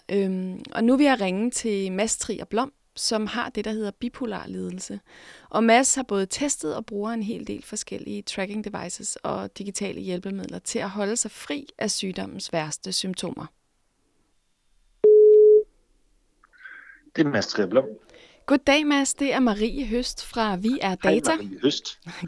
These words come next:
Speaker 1: Goddag.
Speaker 2: Vi er Data. <laughs>
Speaker 1: Øhm, Mads, du er uddannet fysioterapeut, men arbejder som erfaringskonsulent i psykiatrien. Og så
Speaker 2: Ja, det er
Speaker 1: er
Speaker 2: rigtigt.
Speaker 1: du foredragsholder med dit eget firma, Inkluder
Speaker 2: Ja.
Speaker 1: Flere, hvor du taler
Speaker 2: Ja.
Speaker 1: om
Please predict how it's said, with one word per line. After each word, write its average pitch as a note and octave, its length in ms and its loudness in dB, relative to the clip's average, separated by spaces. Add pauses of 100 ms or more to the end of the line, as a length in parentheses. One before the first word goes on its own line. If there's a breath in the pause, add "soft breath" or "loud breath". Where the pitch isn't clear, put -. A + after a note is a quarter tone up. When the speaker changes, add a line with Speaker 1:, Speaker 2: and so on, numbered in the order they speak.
(120)
Speaker 1:
Goddag. A#3 180 2
Speaker 2:
Vi D3 100 6
er A3+ 60 0
Data. - 320 -8 (320)
<laughs> E3 840 -4 (340 loud breath)
Speaker 1:
Øhm, C4 580 8
Mads, C#4 420 6
du D#4 400 4
er A#3+ 420 4
uddannet B3 580 2
fysioterapeut, A#3 800 -4
men A3+ 160 -2
arbejder A3 480 -2
som G3 380 -2
erfaringskonsulent A#3+ 880 -2
i - 20 -8
psykiatrien. G#3 760 -4 (240)
Og G3+ 120 0
så - 220 0
Speaker 2:
Ja, A#3+ 260 2
det - 120 -4
er G#3 60 2
Speaker 1:
er G3 80 2
Speaker 2:
rigtigt. - 220 -6
Speaker 1:
du F3 260 -2
foredragsholder B3 920 -2 (100)
med G3 120 -2
dit F3+ 100 -4
eget E3+ 260 0
firma, B3 360 0 (160)
Inkluder F#3+ 480 -4
Speaker 2:
Ja. D#3 80 -2 (200)
Speaker 1:
Flere, D4+ 180 2 (440)
hvor G#3+ 140 0
du A3+ 80 4
taler A#3+ 320 0
Speaker 2:
Ja. A#3+ 60 0
Speaker 1:
om G3 220 0